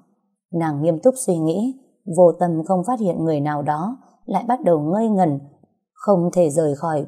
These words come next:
bóng dáng mỹ lệ trước mặt. Nàng như một bức tranh hoàn mỹ, đã khắc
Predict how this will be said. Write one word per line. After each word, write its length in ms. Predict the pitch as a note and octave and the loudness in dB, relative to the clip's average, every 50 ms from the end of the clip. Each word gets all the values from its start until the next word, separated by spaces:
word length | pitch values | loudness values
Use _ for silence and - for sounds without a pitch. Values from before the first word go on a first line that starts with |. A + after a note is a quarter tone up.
| - - | -6 -8
bóng 240 | E3 D3+ D#3 F3+ F#3+ | -6 -4 -4 -4 -4
dáng 300 | - G3 F3 E3 F#3 F#3+ | -2 -2 -2 -2 0 0
mỹ 160 | F#3 A3 B3 | 2 2 4
lệ 200 | B3 G3+ E3 D3+ - | 4 4 2 2 2
trước 180 | - C#4+ C#4 | 2 2 2
mặt. 200 | G#3+ E3+ D3+ C#3+ - _ _ _ _ _ _ _ _ _ _ - | 2 2 -2 -4 -6 _ _ _ _ _ _ _ _ _ _ -6
Nàng 260 | E3+ D#3+ D#3+ D#3 C#3+ C3 D3 | -4 -2 -2 -2 -4 -2 -2
như 100 | F3 F3 | -2 0
một 160 | E3 D#3 - - | 0 -2 -2 2
bức 140 | G#3+ C4 C4 C4 | 2 2 2 0
tranh 240 | - F#3+ F3+ F3 D#3+ | -4 -4 -2 -2 -4
hoàn 340 | D3 E3 D#3 D3 C#3 C3+ | -6 -6 -6 -6 -4 -2
mỹ, 340 | D#3 D#3+ - A#3 C#4 C#4 C4+ _ _ _ - - | -2 0 0 0 -2 -2 -6 _ _ _ -8 -4
đã 240 | G3+ F#3 - A3 A3 A3 | -2 -2 -2 -2 -6 -6
khắc 140 | - C4 | -6 -6